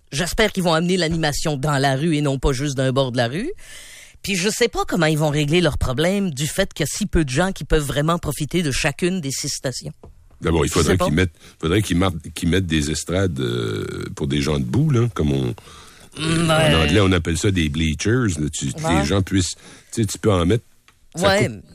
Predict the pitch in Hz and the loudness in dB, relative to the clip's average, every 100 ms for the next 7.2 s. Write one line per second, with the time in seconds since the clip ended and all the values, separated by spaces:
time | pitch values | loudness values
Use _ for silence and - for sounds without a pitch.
0 | - - 147 - - 110 - 113 95 90 | -20 -2 -2 -2 -4 -2 0 2 2 -2
1 | 80 117 156 117 - 95 87 107 90 80 | 0 0 0 0 0 0 0 -2 -2 0
2 | 78 69 64 - 62 - 104 190 165 170 | -2 -4 -8 -10 -10 -8 -4 0 2 2
3 | 175 160 - - 156 - 139 139 135 160 | 2 -2 -6 -8 -8 -8 -4 0 0 0
4 | 262 339 302 - - 135 147 - 175 - | 0 -2 -2 -4 -6 -4 -4 0 -2 0
5 | - - 143 165 156 151 139 147 139 123 | -4 -4 -2 2 2 2 0 -2 -2 -4
6 | - 117 185 160 - 185 - - - - | -6 -14 -2 -2 2 0 0 -14 -18 -16
7 | - | -2